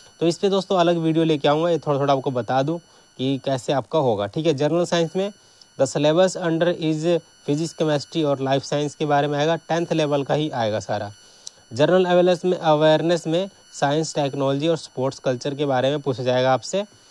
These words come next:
ठीक है। इन सब चीज़ों के बारे में पूछा जाएगा दोस्तों। अ, सबसे पहले ये देखिए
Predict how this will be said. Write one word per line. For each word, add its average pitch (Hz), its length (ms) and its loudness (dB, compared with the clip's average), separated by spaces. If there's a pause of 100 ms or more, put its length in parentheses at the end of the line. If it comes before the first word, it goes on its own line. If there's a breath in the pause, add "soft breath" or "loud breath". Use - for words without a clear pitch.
(240 soft breath)
ठीक 196 140 0
है। 160 100 0 (100)
इन 156 100 -2
सब 156 160 -4
चीज़ों 143 280 -2
के 143 80 -2
बारे 135 240 4
में 139 100 -2
पूछा 127 220 -4
जाएगा 95 340 -6 (1300 soft breath)
दोस्तों। 202 420 4 (120)
अ, 147 200 6
सबसे 175 300 -2
पहले 190 400 4
ये 151 380 -2
देखिए 156 420 0